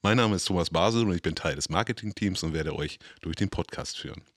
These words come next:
Heute mir gegenüber sitzen meine Kollegen André Rüttinger, Produktmanager für interaktive Lösungen, und Florian Renken, Marketing-Spezialist für Samsung, L G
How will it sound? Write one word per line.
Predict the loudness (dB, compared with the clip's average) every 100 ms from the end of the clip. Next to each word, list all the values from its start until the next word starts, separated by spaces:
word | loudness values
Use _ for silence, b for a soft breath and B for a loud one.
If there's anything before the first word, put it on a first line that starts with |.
| -20 B B B B B B
Heute | 4 8 8
mir | 8 8 6
gegenüber | 6 6 6 6
sitzen | 4 2
meine | 2 2
Kollegen | 2 2 2 2
André | -2 -2 -2
Rüttinger, | 0 2 2 2
Produktmanager | 2 0 0 2 2 2 2
für | 0 0
interaktive | 0 0 0 0 -2 0
Lösungen, | 2 2 2 0 0
und | 2 2 2 -4
Florian | -2 2 2 0
Renken, | 0 0 2 0 2
Marketing-Spezialist | 4 2 2 -2 -2 0 0 0 2 0 0
für | -2
Samsung, | 0 0 0 0 0 -2
L | -2 -2 -2
G | -2 -4